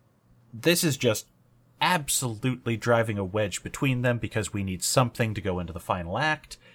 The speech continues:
And despite this, Flip Flap H Q is like, "Hey, you know how we said impedance needs to be really low? Shove them in the dumbwaiter anyway."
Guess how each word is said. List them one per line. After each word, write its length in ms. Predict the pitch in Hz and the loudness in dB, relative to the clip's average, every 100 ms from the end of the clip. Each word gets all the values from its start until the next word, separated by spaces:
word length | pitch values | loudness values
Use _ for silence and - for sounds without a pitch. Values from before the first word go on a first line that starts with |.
| _ _ _ _ - | _ _ _ _ 2
And 380 | 160 175 175 165 - - | 6 8 6 2 -8 -4
despite 460 | 160 - 269 269 | -2 0 -2 0
this, 440 | 185 175 - - - | 0 0 0 -4 -6
Flip 300 | - - 165 | -6 0 0
Flap 260 | - 175 170 | 4 2 4
H 240 | 160 - | 2 0
Q 220 | - 160 151 | 2 4 4
is 140 | 135 | 4
like, 280 | 131 120 - _ _ | 4 4 -2 _ _
"Hey, 100 | - | 2
you 160 | 131 98 | 2 2
know 140 | 110 | 2
how 160 | 117 117 | 2 2
we 140 | 104 | 0
said 240 | 101 113 95 | 0 0 0
impedance 600 | 85 - 104 107 101 - | -4 -6 -6 -4 -4 -4
needs 220 | 98 92 | -4 -6
to 80 | 92 | -6
be 160 | 95 | -6
really 280 | 87 98 104 | -6 -4 -2
low? 260 | 101 101 104 | 0 0 0
Shove 340 | - - 101 | -2 0 0
them 160 | 110 104 | 0 0
in 80 | 98 | -2
the 60 | 95 | 0
dumbwaiter 520 | 95 92 95 92 87 | 0 0 -2 -2 -2
anyway." 460 | 90 85 71 - | -2 -4 -8 -14